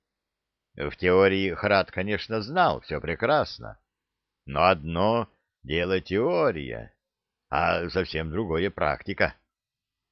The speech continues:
Получится ли? Не разочарует ли это красавицу?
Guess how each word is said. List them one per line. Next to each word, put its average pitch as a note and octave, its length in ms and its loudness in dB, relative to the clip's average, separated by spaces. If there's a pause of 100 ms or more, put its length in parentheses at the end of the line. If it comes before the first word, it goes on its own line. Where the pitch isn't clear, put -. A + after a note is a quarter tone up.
(160)
Получится A2+ 640 -2
ли? D#2+ 200 -6 (480)
Не F#2 380 2 (140)
разочарует F2+ 1000 0
ли D#2 160 -4
это D2 360 -4
красавицу? D#2 920 -2